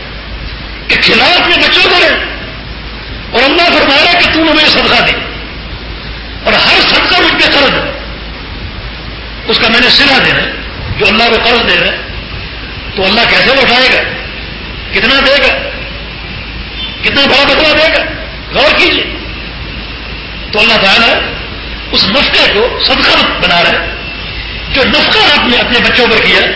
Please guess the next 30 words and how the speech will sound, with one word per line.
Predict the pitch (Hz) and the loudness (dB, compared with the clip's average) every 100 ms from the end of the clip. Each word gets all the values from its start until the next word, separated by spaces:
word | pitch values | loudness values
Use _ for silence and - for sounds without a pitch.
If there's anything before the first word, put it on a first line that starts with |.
| - - - - - - | -4 -8 -8 -10 -8 -2
لیکن | - 320 | 2 2
ثواب | - 247 277 - | 2 4 4 4
کی | 392 | 4
نیت | 330 269 196 | 4 4 2
سے | |
کیا۔ | 180 - - - - - - - - - - - - | 0 -4 -8 -8 -8 -10 -10 -10 -12 -10 -10 -10 -4
اکثر | 277 - 262 | -2 2 2
لوگ | 214 226 - - - - - - - | 4 2 0 -6 -10 -10 -10 -10 -2
ثواب | - 180 208 220 | 0 2 2 2
کی | 202 | 0
نیت | 190 214 | 2 2
نہیں | 226 285 269 156 | 0 -2 -2 -6
رکھتے، | - - - - - - - - - - | -6 -10 -10 -10 -10 -10 -12 -12 -8 -2
ایک | - | 0
امر | - 214 | 2 2
عادی | 226 - 233 269 - - - - - - | 4 4 4 2 0 -4 -6 -10 -8 -2
سمجھ | 233 247 | 2 2
کے | 214 214 | 4 2
یہ | 196 | 4
کام | 196 202 | 2 2
کرتے | 185 240 | 0 2
ہیں، | 214 - - | 2 2 0
کھلاتے | 180 196 233 | 0 2 2
ہیں، | - | 2
پلاتے | 185 175 185 254 | 2 2 2 0
ہیں، | 214 - - - - - | -2 -4 -8 -10 -10 -4
سبھی | - 320 480 | 0 2 4
کرتے | 240 190 175 | 2 2 0
ہیں، | - - - - - - - - - | -2 -8 -10 -12 -10 -10 -10 -10 -6
لیکن | 226 | -4